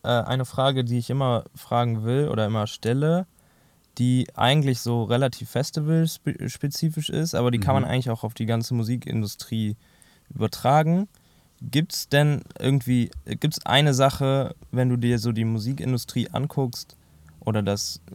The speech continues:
Speaker 1: Musikbusiness, so wo du sagst, das will ich auf jeden Fall ändern, das geht gar nicht klar, das kann man nicht so weitermachen. Ist das so der Punkt oder hast du dann was anderes, wo du sagst, das ist mir noch wichtiger?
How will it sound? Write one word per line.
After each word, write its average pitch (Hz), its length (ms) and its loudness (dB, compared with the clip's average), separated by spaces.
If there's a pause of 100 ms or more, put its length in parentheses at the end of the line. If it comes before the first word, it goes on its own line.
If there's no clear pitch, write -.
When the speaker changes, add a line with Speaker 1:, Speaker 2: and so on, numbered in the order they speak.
(100)
Speaker 1:
Musikbusiness, 117 1040 0 (520)
so 120 220 -2
wo 120 100 0
du 120 80 2
sagst, 120 380 2
das 117 200 -4
will 120 120 0
ich 120 140 -2
auf 104 140 -6
jeden 120 140 -2
Fall 107 200 -4
ändern, 135 320 -2
das 113 140 -4
geht 110 200 -8
gar 113 180 2
nicht 127 180 -4
klar, 117 240 0
das 110 160 -6
kann 117 120 -4
man 110 100 -2
nicht 110 120 -4
so 101 120 -6
weitermachen. 113 600 -2 (260)
Ist - 240 -2
das 120 200 0
so 113 200 -2 (580)
der 113 140 4
Punkt 156 380 0
oder 127 200 2
hast 117 200 0
du 110 40 -8
dann 113 280 -2
was 107 180 -4
anderes, 107 520 -4
wo 104 100 -6
du 101 80 -6
sagst, 104 300 -4
das 90 80 -10
ist - 60 -10
mir 101 200 -2
noch 104 180 -4
wichtiger? 101 420 -6